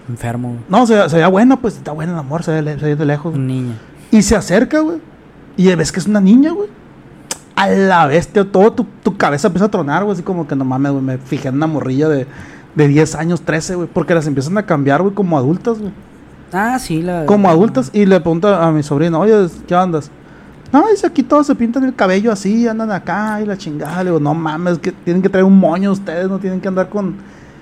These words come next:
Speaker 2: con el tipo de vestimenta y no, y menos
Speaker 1: Con una
Speaker 2: andando
Speaker 1: camisa
Speaker 2: con"
Speaker 1: de Bugs Bunny, de Lola Bonnie, güey.
Speaker 2: Sí, y me-, y menos andando como si fueran mujercitas ya de veintitantos, veinticinco,
Speaker 1: Sí,
Speaker 2: veinticuatro,
Speaker 1: güey, o
Speaker 2: güey.
Speaker 1: sea.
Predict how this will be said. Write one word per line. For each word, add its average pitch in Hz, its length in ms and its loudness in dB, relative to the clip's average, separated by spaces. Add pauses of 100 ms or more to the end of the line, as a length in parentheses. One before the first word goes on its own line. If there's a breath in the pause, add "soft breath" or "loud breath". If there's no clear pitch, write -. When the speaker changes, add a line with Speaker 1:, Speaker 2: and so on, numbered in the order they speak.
(240 loud breath)
Speaker 2:
con 160 140 4
el 170 60 2
tipo 190 260 0
de 208 80 4
vestimenta 175 640 0
y 190 60 4
no, 160 200 2
y 175 200 6
menos 165 560 4
Speaker 1:
Con 214 140 2
una 165 140 4
Speaker 2:
andando 175 160 2
Speaker 1:
camisa 269 180 0
Speaker 2:
con" 196 40 4
Speaker 1:
de 156 40 0
Bugs 143 240 -2
Bunny, 143 280 -2
de 139 120 -2
Lola 135 220 0
Bonnie, 131 320 -4
güey. 220 420 6
Speaker 2:
Sí, 185 180 4
y 165 60 4
me-, 175 220 0
y 190 160 6
menos 180 360 4
andando 160 640 2
como 147 300 -2
si 143 100 -6
fueran 143 360 0
mujercitas 151 640 -2
ya 147 240 0
de 151 180 0
veintitantos, 139 720 -4
veinticinco, 151 640 -6
Speaker 1:
Sí, 175 40 -4
Speaker 2:
veinticuatro, 160 520 -4
Speaker 1:
güey, 208 80 2
o 233 40 2
Speaker 2:
güey. 226 120 0
Speaker 1:
sea. 190 220 -2